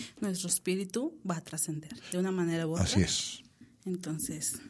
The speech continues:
Speaker 2: Lo que yo he manejado desde cuando mi abuelo tenía una escuela magnético-espiritual, somos parte de una gran energía cósmica, universal, eterna.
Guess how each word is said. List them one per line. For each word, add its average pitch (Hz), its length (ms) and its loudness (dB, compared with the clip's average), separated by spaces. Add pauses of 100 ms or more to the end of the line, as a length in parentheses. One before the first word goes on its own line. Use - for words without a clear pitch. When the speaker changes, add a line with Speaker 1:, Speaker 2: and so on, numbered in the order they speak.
Speaker 2:
Lo 107 180 8
que 110 120 10
yo 120 120 12
he 123 40 12
manejado 127 540 12
desde 101 160 12
cuando 92 320 10
mi 95 100 10
abuelo 110 360 12
tenía 92 260 8
una 98 160 8
escuela 101 600 8
magnético-espiritual, 98 1200 8 (2000)
somos 151 380 12
parte 139 340 12
de 127 80 12
una 123 160 12
gran 110 280 12
energía 98 560 10
cósmica, 98 520 10
universal, 90 540 10
eterna. 95 640 8